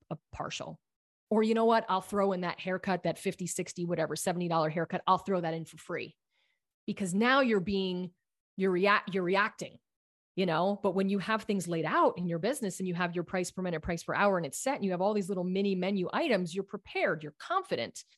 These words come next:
and you can empathize with your clients a little bit more. And that's what we had to do. You know, we really had to pivot in a way where, you know, I'm not gonna lie. I mean, there were days where I was panicked because the money that was coming in was not a lot,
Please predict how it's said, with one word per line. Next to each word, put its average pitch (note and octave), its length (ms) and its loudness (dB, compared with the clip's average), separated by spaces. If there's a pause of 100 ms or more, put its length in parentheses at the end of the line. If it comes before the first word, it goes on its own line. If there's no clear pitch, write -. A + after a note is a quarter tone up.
(280)
and A3+ 240 4
you A#3+ 80 2
can A#3+ 200 -6 (100)
empathize A3+ 540 2
with F3 160 -2
your F3+ 80 0
clients D#3+ 440 -4
a F3 40 -4
little E3 200 -2
bit D#3+ 160 -4
more. E3+ 220 -2
And E3+ 140 -2
that's A#3+ 180 -4
what C4 120 0
we C#4+ 120 2
had E4 200 0
to E3+ 60 -4
do. G2+ 320 -4 (360)
You G#3 100 2
know, G#3 60 2
we G#3+ 80 4
really C4 340 2
had G#3+ 200 0
to F3+ 140 -2
pivot D4+ 360 2
in F3+ 120 0
a E3 80 0
way B3+ 300 0
where, F3 400 0 (920)
you A3+ 180 0
know, G3+ 260 4 (480)
I'm B3 140 -2
not D4 160 0
gonna F3 160 -2
lie. A3 200 4
I G#3 80 4
mean, F3+ 160 0
there A3 100 2
were G#3 100 4
days G3+ 320 2
where F3+ 80 -2
I G3+ 120 2
was F#3 160 -4
panicked - 640 -6
because G3+ 500 -2 (220)
the G3 100 0
money A#3+ 280 2
that A#3 160 4
was G#3 140 0
coming A#3 380 2
in B3 300 4
was F#3 180 -2
not G#3 320 0 (720)
a G3 60 2
lot, F#3+ 560 4